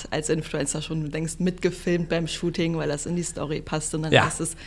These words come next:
Speaker 1: ich verlinke dich, du verlinkst
Speaker 2: Ja.
Speaker 1: mich und zack, da war das schon erledigt.
Speaker 2: Okay.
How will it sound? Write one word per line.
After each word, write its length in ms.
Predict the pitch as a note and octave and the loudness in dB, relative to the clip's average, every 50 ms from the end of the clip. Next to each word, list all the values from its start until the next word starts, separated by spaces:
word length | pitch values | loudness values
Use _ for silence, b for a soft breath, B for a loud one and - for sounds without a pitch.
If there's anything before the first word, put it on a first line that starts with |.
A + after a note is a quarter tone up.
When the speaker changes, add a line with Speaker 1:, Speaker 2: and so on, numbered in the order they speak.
| B B B B B B B B B B B - | B B B B B B B B B B B 0
Speaker 1:
ich 200 | - A3 A3 - | 2 2 4 4
verlinke 360 | - F#3+ F3+ F#3 F#3 E3+ E3 | 4 4 4 4 2 2 4
dich, 260 | F#3 F3+ F#3 F3+ - | 4 4 4 4 0
du 100 | - E3 | -4 -6
verlinkst 420 | D#3+ - D#3+ E3 G3+ - - - | -4 -2 -2 2 4 6 6 6
Speaker 2:
Ja. 40 | - - | 4 2
Speaker 1:
mich 260 | D#3+ D#3 D3+ D3 - | 2 0 0 -2 -2
und 120 | D3 D3 | -4 -4
zack, 200 | - - - - - | -4 -6 -8 -10 -12
da 100 | - - | -12 -12
war 80 | - - | -10 -10
das 180 | - - - - | -8 -10 -8 -8
schon 80 | - - | -8 -8
erledigt. 380 | - - - - - - - | -8 -8 -10 -10 -10 4 6
Speaker 2:
Okay. 340 | A#2+ A2+ - - F#2+ G#2 G#2 | 6 6 6 4 2 2 0